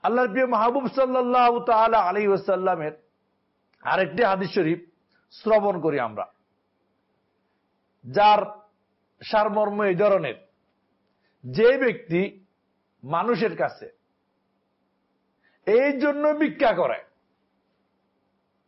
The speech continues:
নিজের সম্পদ বৃদ্ধি করবে, এ-, এই ধরনেরও আছে আমাদের সমাজে। যে ব্যক্তি সম্পদ বৃদ্ধির জন্য ভিক্ষা করে,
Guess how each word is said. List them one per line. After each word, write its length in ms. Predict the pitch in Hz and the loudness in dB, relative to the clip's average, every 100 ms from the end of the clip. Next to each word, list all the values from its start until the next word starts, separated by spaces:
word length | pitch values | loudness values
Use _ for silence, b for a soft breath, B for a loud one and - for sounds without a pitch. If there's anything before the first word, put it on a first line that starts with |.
| _ _ _ _ _ _ _ _ 156 | _ _ _ _ _ _ _ _ -6
নিজের 420 | 202 226 254 269 | -2 0 2 2
সম্পদ 640 | - 226 208 170 233 247 | 2 -2 -2 0 0 0
বৃদ্ধি 540 | 151 110 214 180 247 | -4 -4 -2 0 0
করবে, 420 | 196 196 123 107 - _ _ _ _ _ _ _ _ _ _ _ _ _ _ _ _ _ _ _ _ _ _ _ _ _ | 0 0 -2 -10 -14 _ _ _ _ _ _ _ _ _ _ _ _ _ _ _ _ _ _ _ _ _ _ _ _ _
এ-, 120 | - - | -14 -8
এই 80 | 160 | -4
ধরনেরও 480 | 160 190 185 214 233 | -2 -2 -2 -2 -2
আছে 220 | 165 147 | -4 -6
আমাদের 380 | 123 120 117 113 _ _ | -8 -8 -10 -14 _ _
সমাজে। 480 | - 135 104 95 85 _ _ _ _ _ _ _ _ _ _ - | -12 -8 -8 -10 -18 _ _ _ _ _ _ _ _ _ _ -20
যে 400 | 123 185 233 262 | -4 2 2 2
ব্যক্তি 720 | 233 208 - 170 208 226 - - _ _ _ _ _ | 0 0 -2 -8 -4 -4 -8 -14 _ _ _ _ _
সম্পদ 680 | - - 233 240 185 254 254 | -14 -2 -2 -2 0 2 2
বৃদ্ধির 720 | 170 156 220 196 185 285 269 180 | 0 -4 -2 -2 -2 0 0 0
জন্য 460 | 214 208 220 240 | 0 0 0 0
ভিক্ষা 580 | 208 175 226 - 269 240 | 0 -2 -4 0 2 2
করে, 500 | 185 170 170 175 220 | 2 0 2 0 0